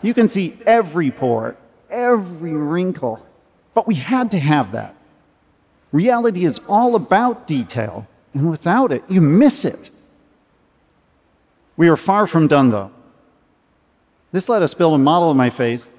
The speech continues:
that looked like me, but it didn't really move like me. And that's where machine learning comes in. And machine learning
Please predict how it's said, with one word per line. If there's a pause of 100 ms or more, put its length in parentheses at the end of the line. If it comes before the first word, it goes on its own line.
(340)
that
looked
like
me, (840)
but
it (260)
didn't
really
move
like
me. (1300)
And
that's
where
machine
learning
comes
in. (360)
And
machine
learning